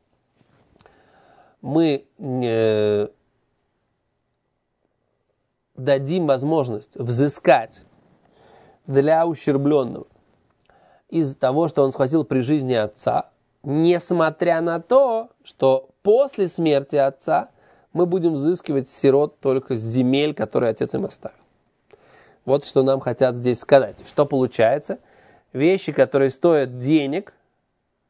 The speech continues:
оцениваются деньгами, это земля. В принципе, при жизни мы, да, взыскиваем с него с движимого имущества. С сирот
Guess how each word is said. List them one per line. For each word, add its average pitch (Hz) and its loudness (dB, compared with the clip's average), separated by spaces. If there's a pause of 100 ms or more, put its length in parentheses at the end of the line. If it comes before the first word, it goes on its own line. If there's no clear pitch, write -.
(300)
оцениваются 151 -2
деньгами, 139 -2
это 135 -2 (260)
земля. 131 0 (480)
В - -20
принципе, 220 -2 (560)
при 156 0
жизни 185 0
мы, 180 2
да, 185 2
взыскиваем 165 -2
с - -12
него 143 0 (420)
с - -2
движимого 131 -2
имущества. 123 -10 (340)
С - -10
сирот 185 2